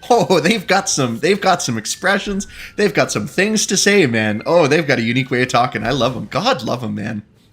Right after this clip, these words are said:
<laughs> You know what? I'm gonna get to a grace. I'm gonna get to a site of grace, and then we're gonna, I'm, I'm gonna take a brief detour on my, on my content to show you, uh, to show you guys, um,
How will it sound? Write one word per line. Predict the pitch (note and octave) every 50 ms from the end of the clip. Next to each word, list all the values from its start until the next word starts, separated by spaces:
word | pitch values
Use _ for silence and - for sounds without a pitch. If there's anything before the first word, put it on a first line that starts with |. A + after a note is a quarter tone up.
| _ _
<laughs> | - F#3 F#3+ - - B3 - - A#3 A#3 - - E3+ - - - - - - - - F4 F4 - - -
You | - G3 G3
know | B3 B3+
what? | F#3 E3+ B3+ -
I'm | E3+ E3 F#3
gonna | G#3+ G#3 F#3
get | F#3+ B3 B3+
to | - - F#4
a | G3
grace. | B2+ B2+ A#2 A2+ C3+ D3+ C3+ - - -
I'm | - B2+
gonna | B2+ C3 C#3
get | C3+ F#3 G#3+ -
to | -
a | A#3
site | - - F3 D#3+ D3+
of | C#3
grace, | G#2+ A#2 A2 A2 G#2+ G#2 - -
and | - - A2+ A2+ A#2+
then | B2+ B2+
we're | B2+ C3
gonna, | B2 B2+ B2 A#2+ A#2 A2+ A2 A2 A2 - - _ _ _ _ _ - - -
I'm, | - A#2 C3 C#3 C#3+
I'm | C3 C3+
gonna | C#3 C#3 C#3
take | C3+ - D#3 C3+
a | C3+
brief | G#2 G2+ A#2+ C#3 D3+ G3+ G#3 G#3+ - - - - - _ _ _ _
detour | - D#3+ G3 G#3+ - - - B2 G2+ G#2 - - - - _ - -
on | - A#2 A#2+ A#2 A#2+
my, | A2+ A2 A2 A2 A2 A2 A2 -
on | - A#2 A2+
my | A2 G#2+
content | G#2 - - A#2+ A#2+ B2 - - G#2+ G#2+ G#2 G2+ - - _ _ _ _ _ _ _ _
to | - D3+ C#3
show | - - - D3 D#3 F#3
you, | F3 C#3 A2+ G#2+ A2+ B2 -
uh, | G#2+ A2+ A#2
to | A2+ -
show | B2+ - D3
you | C#3+ C#3 A#2
guys, | B2 A#2 A#2 A2+ A2+ G#2+ - -
um, | A2 G#2 G#2+ G2+ G#2 G#2 G2+ G2+ G#2 A2 A2